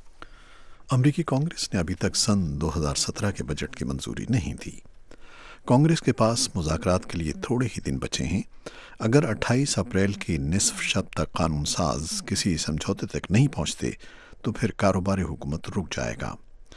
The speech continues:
کاروبار حکومت کے رکنے کی نوبت ایک ایسے وقت میں آ رہی ہے جب صدر ڈونلڈ ٹرمپ اپنی مدت صدارت کے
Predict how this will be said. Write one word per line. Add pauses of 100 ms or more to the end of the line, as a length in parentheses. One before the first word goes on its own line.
(340)
کاروبار
حکومت
کے
رکنے
کی
نوبت
ایک
ایسے
وقت
میں
آ
رہی
ہے
جب
صدر
ڈونلڈ
ٹرمپ (340)
اپنی
مدت (100)
صدارت
کے